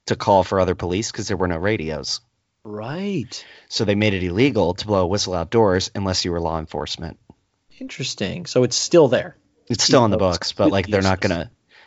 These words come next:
Speaker 1: gonna, <laughs> I just have this image of, like, little four-year-olds playing soccer and some,
Speaker 2: Mm-hmm.
Speaker 1: like, seventeen-year-old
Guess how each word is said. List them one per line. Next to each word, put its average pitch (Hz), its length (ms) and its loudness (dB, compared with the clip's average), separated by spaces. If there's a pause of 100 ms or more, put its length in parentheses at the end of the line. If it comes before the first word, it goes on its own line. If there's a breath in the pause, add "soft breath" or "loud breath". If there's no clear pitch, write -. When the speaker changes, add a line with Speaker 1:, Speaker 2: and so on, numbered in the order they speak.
Speaker 1:
gonna, 131 520 -4
<laughs> 113 60 0
I 107 60 2
just - 160 -2
have 107 140 6
this 101 160 2
image 95 280 2
of, 92 100 0
like, 90 180 -2 (600 loud breath)
little 104 500 4 (520)
four-year-olds 107 800 4
playing 95 460 0 (300)
soccer 107 680 0
and 104 160 -6
some, 104 200 -2
Speaker 2:
Mm-hmm. 104 80 -2
Speaker 1:
like, 92 240 -6 (480)
seventeen-year-old 104 1120 -2